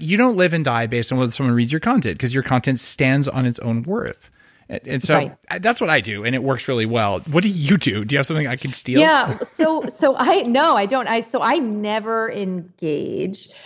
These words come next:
Speaker 2: but I also am strangely wired because I, I don't care. It really doesn't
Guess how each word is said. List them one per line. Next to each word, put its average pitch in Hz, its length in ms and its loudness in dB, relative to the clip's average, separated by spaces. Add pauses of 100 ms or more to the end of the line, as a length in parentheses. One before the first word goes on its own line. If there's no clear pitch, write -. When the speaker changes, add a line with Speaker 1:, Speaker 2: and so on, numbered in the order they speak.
(140)
Speaker 2:
but 262 120 2
I 262 120 4
also 339 540 2
am 214 200 0
strangely 220 1120 0 (160)
wired 185 800 0 (220)
because 247 360 0
I, 226 360 0 (160)
I 196 120 2
don't 226 440 0 (200)
care. 165 760 -2 (120)
It 240 120 4
really 277 320 4
doesn't 214 400 0